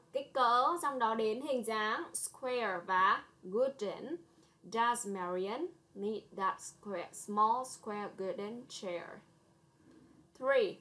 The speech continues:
"What is this thing?" Cái đó là cái gì thế? À, cái đó được miêu tả là màu đỏ, red. Hình dáng triangle,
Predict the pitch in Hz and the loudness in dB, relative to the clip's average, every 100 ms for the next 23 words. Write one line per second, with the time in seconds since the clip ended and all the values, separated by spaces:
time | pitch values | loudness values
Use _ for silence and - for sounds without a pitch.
0 | _ _ - 220 294 - - 262 269 254 | _ _ 2 6 6 4 0 0 -2 -6
1 | - 180 220 254 - - - - _ _ | -6 -4 -2 -2 -4 -6 -8 -10 _ _
2 | - 240 180 160 233 285 - _ _ - | -6 -4 -4 -8 -12 -14 -20 _ _ -20
3 | _ _ _ _ _ _ 269 269 269 277 | _ _ _ _ _ _ 2 4 4 0
4 | 302 339 370 - 277 269 349 320 254 294 | -2 -6 -6 4 8 8 6 4 2 -2
5 | 294 233 220 247 _ _ - 220 262 269 | -4 -2 -4 -6 _ _ -6 0 2 2
6 | 233 196 - - - - 247 247 277 330 | 2 0 -6 -16 -14 -2 6 8 8 4
7 | 294 285 247 190 196 220 247 247 208 202 | 0 2 2 2 6 8 10 10 10 12
8 | 254 - 196 208 226 254 - - - _ | 10 8 2 2 4 4 0 -6 -20 _
9 | _ _ - 262 247 285 285 247 330 - | _ _ -2 -2 4 6 6 6 4 -2
10 | - - 302 285 302 233 185 | -10 -4 4 6 6 0 -6